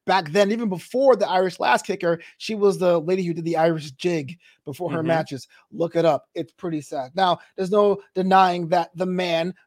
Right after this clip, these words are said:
Speaker 1: uh, character is one of the more, um, uh, indelible characters in the women's division since two thousand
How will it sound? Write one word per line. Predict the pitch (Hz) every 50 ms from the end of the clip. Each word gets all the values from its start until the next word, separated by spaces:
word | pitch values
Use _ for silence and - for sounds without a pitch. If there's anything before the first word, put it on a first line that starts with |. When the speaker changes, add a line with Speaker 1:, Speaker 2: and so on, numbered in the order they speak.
| _ _ -
Speaker 1:
uh, | 175 175 165
character | - - - 240 208 196 185 170 143 - - 165
is | 165 147 147
one | 165 175 175 170 165
of | 165 160
the | 165
more, | 165 165 165 165 165 165 160 165 - -
um, | 156 160 156 151 147 147 143 139 135 135 - - - _ _ _ _ _ _ _ _ -
uh, | 160 160 151 147 147 143 143 - _ _ - -
indelible | 214 220 208 185 160 147 240 247 262 269 277 254 254 262 247 208
characters | - 247 233 240 240 208 226 233
in | 208
the | 214
women's | 220 226 226 226 214
division | 190 220 196 220 226 214 254 277 247
since | - 220 202 196
two | - - 233
thousand | - - 226 220 226 208 190